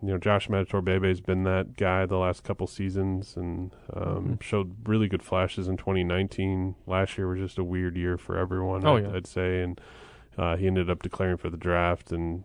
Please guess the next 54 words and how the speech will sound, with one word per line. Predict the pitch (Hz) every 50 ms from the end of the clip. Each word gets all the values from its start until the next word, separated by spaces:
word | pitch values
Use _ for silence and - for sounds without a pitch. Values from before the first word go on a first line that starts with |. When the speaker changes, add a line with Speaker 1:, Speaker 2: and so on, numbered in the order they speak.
| - -
Speaker 1:
decided | - 90 - - 90 87 87
not | 90 85 85
to | - 87
come | - - - 92
back | 87 90 85 87
for | - - -
that | 87 87 87 -
extra | - 92 - - - 95
year | 90
of | 90 92
eligibility | 90 87 85 87 92 90 90 87 90
and | 87
didn't | 85 92 87 87 85 -
end | 101 98 87
up | 85 -
playing | - - 95 90 90 90 87
in | 87 90 92
the, | 92 95 92 95 - -
the | -
final | - - - 90 90 90
game | 87 87 90 90
against | 90 87 87 85 - -
Penn | - 90 87 87
State. | - - - 87 90 90 90 -
So | - - 95 95 95 95 - - - - - - - - - - - -
lots | 131 135 143 - -
to, | - - 131 127 127 127
uh, | 127 127 127 123
digest | 113 120 117 120 117 117 117 107 -
there | 113 110 110 113 110
in, | 104 101 101 101 98 92 -
in | - - 92
the | 95
receiver | 92 90 - - 101 92 98 90
department | - - - 92 90 - 85 90 92
and | 95 95
tight | - - 87 87 85
end | 85 82
department | - - - 90 92 - 92 90 85
as | -
well. | 85 90 95 101 101 - -
Speaker 2:
Yeah, | - 117 104 104 107
and, | 104 107 104
uh, | 107 104 101
just | 107 104 101 -
to | - 104
round | 104 104 104 104 107
that | 104 101 104
out | 104 104 107 104 104
on | 104 104 104
the, | 107 104 104 104 107 107
uh, | 104 104
recruit | 101 101 101 - - - 110 107 107 -
side, | - - 107 104 104 104 101